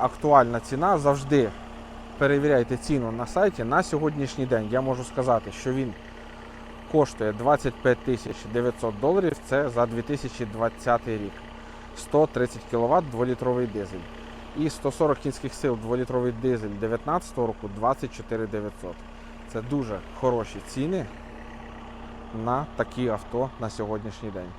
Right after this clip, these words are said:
Тому не зволікайте, телефонуйте, номер телефону бачите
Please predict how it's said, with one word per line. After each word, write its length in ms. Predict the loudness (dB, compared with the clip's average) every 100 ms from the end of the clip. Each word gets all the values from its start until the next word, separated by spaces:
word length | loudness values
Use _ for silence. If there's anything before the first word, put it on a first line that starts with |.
| -16 -18 -18 -18 -18 -18 -18 -18 -18 -14 -6
Тому 260 | -4 -4
не 100 | -4
зволікайте, 600 | -2 -2 -2 2 0 0
телефонуйте, 800 | -2 0 -2 -2 0 0 0 -4 -4
номер 260 | -6 -4 -4
телефону 540 | -4 -4 -4 -6 -6 -10 -2
бачите 480 | -2 -2 -8 -14